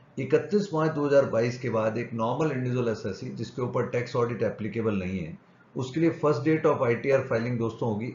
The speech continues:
इकतीस जुलाई दो हज़ार बाईस।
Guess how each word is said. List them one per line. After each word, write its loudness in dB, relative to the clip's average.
इकतीस 0
जुलाई -2
दो 2
हज़ार 0
बाईस। -10